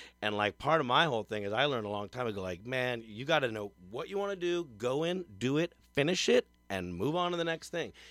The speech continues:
You can't spend ten years on a record or pro-, I mean, documentary films,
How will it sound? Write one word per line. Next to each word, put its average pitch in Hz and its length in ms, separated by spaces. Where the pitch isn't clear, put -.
You 110 100
can't 143 340
spend 151 300
ten 147 180
years 135 300
on 127 160
a - 40
record 123 320
or 117 80
pro-, 127 200
I 143 80
mean, 151 200
documentary 190 540
films, 151 480